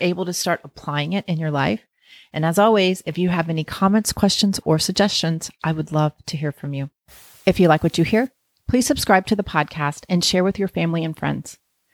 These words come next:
You can also give me a rating and review wherever you listen to your podcast. It helps others find me as well. To get updates on new episodes and wellness inspiration in your inbox, please join the Wellness Inspired community.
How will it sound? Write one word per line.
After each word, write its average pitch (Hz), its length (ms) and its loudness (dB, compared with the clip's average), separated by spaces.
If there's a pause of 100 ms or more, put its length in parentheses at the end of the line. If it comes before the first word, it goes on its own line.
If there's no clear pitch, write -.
(160)
You 156 100 -2
can 208 140 4
also 226 220 4
give 240 160 2
me 226 120 4
a 208 60 4
rating 175 340 4
and 190 180 0
review 156 360 2
wherever 190 340 2
you 226 160 2
listen 165 300 0
to - 100 -8
your 156 100 -2
podcast. - 600 -10 (400)
It 196 80 0
helps 226 240 4
others 175 260 4
find 160 240 0
me 156 120 0
as 151 140 -4
well. 156 300 -4 (560)
To - 80 -14
get 185 220 2
updates - 480 2 (100)
on 165 100 4
new 170 140 2
episodes 226 680 0
and 170 120 0
wellness 175 340 0
inspiration 175 540 -2
in 170 100 0
your 156 140 -4
inbox, 185 520 -2 (320)
please 262 240 0
join 190 480 2
the 180 100 2
Wellness 180 400 2
Inspired 175 440 0
community. 151 560 -4